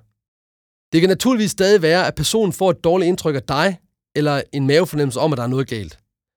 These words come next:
Men du er trods alt dig. Det gode er, at du kan stå på mål for den, du er. Det er ulige meget sværere at stå til ansvar for en rolle, du spiller.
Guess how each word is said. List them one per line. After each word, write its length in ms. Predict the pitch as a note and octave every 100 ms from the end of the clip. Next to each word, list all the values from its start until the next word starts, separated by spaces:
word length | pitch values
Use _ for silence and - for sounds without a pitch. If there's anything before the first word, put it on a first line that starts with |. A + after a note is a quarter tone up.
| _
Men 120 | C3+
du 140 | B2+ D#3+
er 40 |
trods 320 | D3+ F#3+ G3
alt 300 | E3 D#3 -
dig. 280 | - G#2 G#2+ _ _ _ _ -
Det 160 | B2+
gode 320 | E3 F#3 A3+
er, 280 | - B2+ C3+ -
at 100 | B2+
du 80 | D3+
kan 100 | C#3
stå 160 | B2+ D#3
på 160 | -
mål 380 | C#3+ D3 F3 C3+
for 120 | -
den, 240 | A#2 C#3 C3+
du 140 | A#2 -
er. 160 | G#2 F#2+ _ _ _ _ _ _ _ _ _ _ _ _ -
Det 100 | D#3
er 40 | D#3+
ulige 360 | A3+ A#3 A3 G#3
meget 420 | E3+ C#3+ D3+ F3+
sværere 460 | - D3 D#3 E3+ -
at 60 |
stå 120 | C#3 D3+
til 140 | - -
ansvar 320 | E3 - C#3
for 160 | -
en 80 | B2+
rolle, 380 | A2 A#2 B2 C3+ - _
du 60 | B2
spiller. 580 | - A#2+ A#2 B2+ -